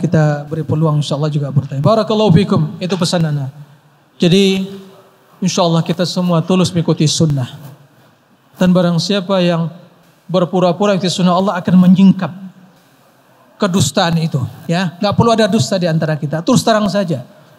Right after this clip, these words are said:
Ketulusan di dalam mencari kebenaran itu kuncinya. Ya, siapapun yang menyampaikan, mau saya, Ustaz Yunus dan yang lainnya, Ustaz, Ustaz Ali Sunnah,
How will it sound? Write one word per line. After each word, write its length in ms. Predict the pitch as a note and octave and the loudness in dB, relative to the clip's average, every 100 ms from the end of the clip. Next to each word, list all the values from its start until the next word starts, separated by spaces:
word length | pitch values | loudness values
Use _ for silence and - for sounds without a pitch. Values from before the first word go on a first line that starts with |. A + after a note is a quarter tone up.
| - - | -10 0
Ketulusan 800 | D#4 D#4+ D4 C#4 E4 - C#4+ B3+ | 0 2 4 4 4 4 4 4
di 80 | |
dalam 400 | A#3+ A3 A3 C#4 | 4 2 2 6
mencari 400 | C4 A#3 A#3+ B3+ | 6 6 6 4
kebenaran 840 | A#3+ G#3+ G#3+ A3+ A#3+ E3+ B2 - - | 4 2 4 4 2 0 -4 -12 -6
itu 80 | G#3 B3 | 0 2
kuncinya. 480 | A3+ A#3 B3 G3 B2+ - - - - - - _ _ _ _ - - | 2 2 2 0 -4 -16 -20 -20 -20 -20 -20 _ _ _ _ -20 -6
Ya, 480 | E3 G#3+ F3 - - - - - _ | 0 0 0 -8 -18 -20 -20 -20 _
siapapun 580 | - B3 A#3+ C#4 C4 B3+ | -2 2 2 2 2 2
yang 80 | A3 | 2
menyampaikan, 640 | G#3+ G#3+ B3 C4 B3+ E3+ D3+ | 2 2 2 2 -2 -2 -2
mau 160 | F#3 F#3+ | -2 -2
saya, 280 | - C4 A#3+ | 0 2 2
Ustaz 200 | F#3 F#3 | 0 0
Yunus 320 | F#3+ C4 A#3+ | 2 2 2
dan 100 | G#3+ | 0
yang 180 | G3+ G#3+ | 0 0
lainnya, 400 | G#3 G#3 C4+ B3+ | 0 2 2 4
Ustaz, 320 | G3+ - A3 G3 | 2 2 0 0
Ustaz 160 | G3+ | -2
Ali 160 | G#3+ A3 | 0 -2
Sunnah, 600 | - C4 B3 A3 - | -2 2 2 2 -4